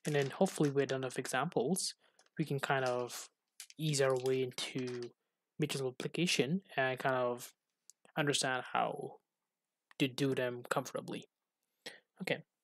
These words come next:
so the first thing we have to know, in order to define the idea of matrix multiplication, which we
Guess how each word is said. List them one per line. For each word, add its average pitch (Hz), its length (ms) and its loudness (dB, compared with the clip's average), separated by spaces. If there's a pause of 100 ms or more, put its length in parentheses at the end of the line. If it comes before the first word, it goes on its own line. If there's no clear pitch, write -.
(140)
so 165 240 8
the 160 40 4
first 233 300 8
thing 185 460 8
we 180 80 6
have 156 160 4
to 147 100 -6
know, 131 240 2
in 156 140 0
order 170 220 8
to - 20 10
define 151 500 4
the 160 80 6
idea 135 300 4
of 135 120 0
matrix 151 300 -2
multiplication, 143 720 0
which - 320 0
we 190 260 6